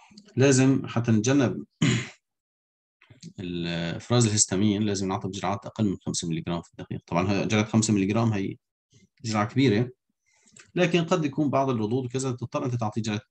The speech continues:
آه، جرعة مثل هي يعني. فجماعة الجراحة العظمية بفضلوا كثير بحبوا المورفين، لأنه مسكن جيد بالنسبة لهم. لكن بالوقت نفسه،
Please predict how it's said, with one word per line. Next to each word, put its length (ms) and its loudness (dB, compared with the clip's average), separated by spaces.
آه، 600 -6
جرعة 240 4
مثل 220 4
هي 140 6
يعني. 280 0
فجماعة 1300 -4
الجراحة 480 -4
العظمية 280 2
بفضلوا 300 -4
كثير 160 -8
بحبوا 300 -2
المورفين، 640 -2
لأنه 400 -2
مسكن 440 -2
جيد 240 -2
بالنسبة 300 -10
لهم. 260 -6
لكن 140 -2
بالوقت 280 2
نفسه، 500 -4